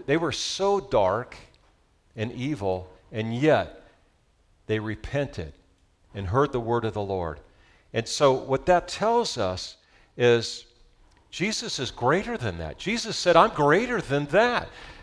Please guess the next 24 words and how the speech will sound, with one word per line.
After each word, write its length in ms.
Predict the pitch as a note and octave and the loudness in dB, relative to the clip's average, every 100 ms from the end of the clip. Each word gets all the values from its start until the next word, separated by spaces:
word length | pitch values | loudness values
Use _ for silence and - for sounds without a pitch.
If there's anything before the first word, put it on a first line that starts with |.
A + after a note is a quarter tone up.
| - | 4
I'm 160 | E3 A#3+ | 6 6
standing 460 | - B3 A#3 A3 | 4 6 8 8
right 180 | G3 G#3+ | 8 6
in 60 | F3 | 4
front 280 | - A3 | 0 4
of 140 | A#3+ D#3 | 4 2
you, 60 | |
and 100 | D#3 | 0
you 100 | E3 | 6
don't 240 | A3 A3+ F#3 | 8 8 10
recognize 680 | G3 A3 G3+ D#3 G3 F#3 - | 8 8 4 6 6 6 4
who 160 | F#3 | 6
I 140 | E3 D#3 | 8 8
am." 420 | G3 A3 A#2 D#2+ - - - | 6 2 -4 -8 -18 -20 -2
But 120 | C#3+ | 2
he's 140 | D#3 D3+ | 2 4
also 300 | A3 A3 F#3 | 4 4 -4
saying, 420 | - D#3+ D3 C3+ - - - - | -2 2 2 0 -8 -20 -12 0
"There's 260 | G#3+ F#3+ | 2 2
hope 600 | - - A3+ A#3 G#2 - - - _ _ _ _ _ | -6 -2 6 6 6 -2 -14 -18 _ _ _ _ _
for 240 | _ E3+ D#3+ | _ 6 10
all 300 | F#3 G#3+ D#3 | 10 8 2
of 100 | F#2 | -4
us 420 | D2 - - | -10 -14 -18